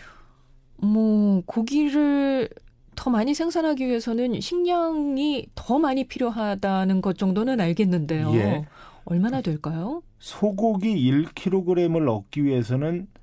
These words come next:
Speaker 2: 사료가 십일 킬로그램이 필요하고요. 돼지고기는 칠 킬로그램, 닭고기는 사 킬로그램의 곡물이 필요하다고 합니다.
Speaker 1: 아.
Speaker 2: 즉,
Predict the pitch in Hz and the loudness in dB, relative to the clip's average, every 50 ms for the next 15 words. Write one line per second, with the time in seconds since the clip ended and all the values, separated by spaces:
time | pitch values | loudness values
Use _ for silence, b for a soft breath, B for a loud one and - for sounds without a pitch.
0 | - - - - - - 165 156 165 160 156 147 139 123 127 139 143 143 - - | -20 -20 -20 -16 -8 -6 -4 -2 0 0 0 0 0 -2 -2 -4 -4 -4 -6 -8
1 | - - - - - - 170 180 202 196 190 175 - - - 156 170 160 151 139 | -14 -16 -14 -12 -12 -8 -4 -2 -2 -2 -2 -4 -6 -6 -4 -2 0 0 0 0
2 | 131 117 98 104 110 - - 131 131 123 117 104 98 - - 123 156 135 110 - | -2 -2 -4 -6 -8 -6 -2 0 2 2 2 0 -2 -4 -4 -2 0 0 0 -2
3 | 92 85 73 76 73 - b b b b b b b b b b b b - - | -4 -6 -8 -8 -12 -16 b b b b b b b b b b b b -8 0
4 | - 123 127 131 160 156 143 151 143 127 135 143 160 175 180 147 - - - 165 | 2 2 4 4 2 2 2 2 2 2 0 0 0 0 -2 -4 -6 -8 -8 -6
5 | 170 156 - - 139 139 110 104 95 85 73 73 - - - - 127 127 127 - | -6 -6 -6 -6 -6 -6 -4 -6 -6 -8 -10 -12 -16 -14 -6 -4 -4 -4 -2 -4
6 | 139 131 127 131 143 156 160 127 - - - - - 170 180 - - - 175 180 | -4 -2 0 -2 -2 -2 -4 -6 -10 -14 -10 -6 -4 -4 -4 -6 -6 -4 -2 0
7 | 170 147 151 127 123 113 110 110 120 120 - - - 110 110 113 113 113 101 104 | 0 0 0 0 0 0 0 0 -2 -4 -6 -6 -4 -2 0 2 2 0 -2 -4
8 | 104 - - - 147 165 170 156 135 117 90 82 71 - - - - - - 180 | -6 -8 -12 -10 -6 -4 -4 -2 -2 -4 -6 -8 -10 -12 -14 -16 -18 -12 -10 -8
9 | 160 156 156 147 139 135 143 143 139 151 170 180 196 208 214 220 220 214 180 175 | -8 -6 -8 -8 -10 -10 -12 -12 -12 -10 -8 -8 -6 -6 -6 -6 -2 0 0 -2